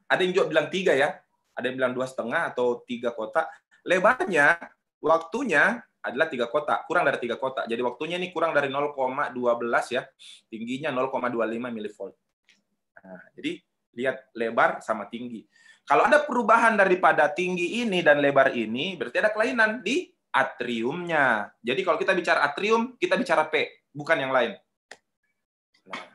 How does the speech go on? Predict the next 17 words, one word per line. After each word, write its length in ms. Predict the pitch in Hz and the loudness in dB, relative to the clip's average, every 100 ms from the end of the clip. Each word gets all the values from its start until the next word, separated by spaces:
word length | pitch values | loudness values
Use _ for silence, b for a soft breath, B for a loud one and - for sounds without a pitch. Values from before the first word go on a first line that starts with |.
| _ _ _ _ _ _ b _ | _ _ _ _ _ _ b _
kalau 240 | 240 311 285 | 4 8 8
di 160 | 240 | 6
fototorak, 1040 | 208 208 - 277 277 123 110 127 - - - | 2 4 8 10 10 10 8 6 2 -10 -6
nah, 540 | 156 143 120 104 98 | -2 0 0 -2 -4
di 60 | 117 | -6
fototorak 960 | 135 147 151 247 233 113 139 - _ _ | -4 -2 -2 -2 2 2 2 -2 _ _
kita 400 | 220 247 277 233 | -8 -2 0 0
bisa 600 | 143 117 107 117 147 - _ _ | -2 -4 0 0 0 -8 _ _
melihat 540 | - 143 156 226 220 - | -4 -2 -2 0 -2 -2
atrium 560 | 156 - - 262 269 247 | -4 -4 -6 -4 -4 -4
kanan 560 | 110 101 120 190 220 _ _ _ | -2 -2 0 -2 -4 _ _ _
itu 400 | - 262 269 240 | -8 -8 -2 -2
di 120 | 170 160 | 0 -4
sisi 640 | - 254 320 226 226 226 - _ _ _ _ | -2 -4 -2 -4 -4 -6 -10 _ _ _ _
sebelah 480 | - 143 127 117 - | -4 -2 2 0 2
kanan 560 | 135 185 165 131 120 - | 2 4 4 0 -2 -6
dari 720 | 113 131 170 139 127 120 | 0 2 2 2 -4 -6